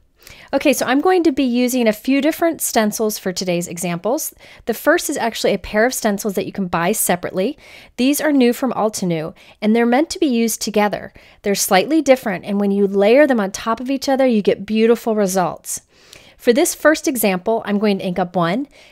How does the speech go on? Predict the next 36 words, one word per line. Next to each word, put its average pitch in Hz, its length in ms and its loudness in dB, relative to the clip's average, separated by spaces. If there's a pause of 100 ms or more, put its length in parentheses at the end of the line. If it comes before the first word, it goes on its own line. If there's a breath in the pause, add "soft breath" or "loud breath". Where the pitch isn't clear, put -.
(100)
then 226 240 4
ink 233 180 0
up 233 140 -2
the 214 100 4
other, 175 360 0
but 247 100 -2
I'm 277 80 2
gonna 330 100 2
show 294 200 2
you 277 100 2
some 254 180 -4
other 214 220 0
options 180 420 -4
later 180 280 0
in 170 120 0
the 165 60 -4
video. 165 420 -2 (840)
So - 140 0
I'm 247 160 4
gonna 269 180 2
start 226 380 0
by 202 300 0
taping 269 560 -2 (320 loud breath)
some 214 220 0
Bristol 220 440 -2
cardstock, 202 680 -2 (300 loud breath)
some - 160 -4
Bristol 220 300 2
smooth 214 360 0
cardstock, 180 640 -6
to 233 120 -8
the 220 80 2
back 214 340 0
of 214 100 -6
my 208 120 0
stencil. 180 600 -4